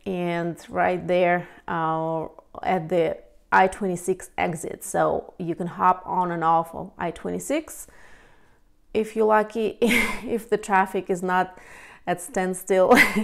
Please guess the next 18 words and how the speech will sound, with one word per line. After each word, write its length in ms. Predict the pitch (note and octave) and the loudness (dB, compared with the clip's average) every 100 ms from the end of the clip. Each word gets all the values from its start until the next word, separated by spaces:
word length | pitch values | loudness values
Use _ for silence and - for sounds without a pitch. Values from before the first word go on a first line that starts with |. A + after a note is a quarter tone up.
| - | -4
<laughs> 420 | - - - - F#3 | -12 -16 -16 -6 2
But 500 | F#3+ F#3 - - _ - | 4 4 -2 -18 _ -8
a 200 | - G#3 | 0 2
good 240 | G3+ D4+ D#4+ | 4 2 4
thing 180 | D#4 C#4 | 2 4
about 340 | G#3+ G3 F3+ | 6 8 8
it 220 | E3+ E3+ - | 6 0 0
is 320 | F#3+ F#3 F3 | 2 2 2
that 300 | F#3 F3 F3 | 4 4 4
you 80 | F#3 | -2
have 180 | F#3 F3 | -2 -2
an 100 | F3 | -2
alternative, 680 | E3 - B3+ A3 F3+ F3+ F3+ | -4 -2 0 2 2 2 -2
Hendersonville 500 | G#3+ G3 F#3+ F3 E3 | -4 -4 -2 0 2
Road, 340 | D#3+ D#3+ D#3+ | 2 -2 -4
to 120 | F#3+ | -6
get 300 | D#3 F3+ D#3+ | -2 -2 0
back, 460 | E3 F3 F3 E3+ | 2 4 4 0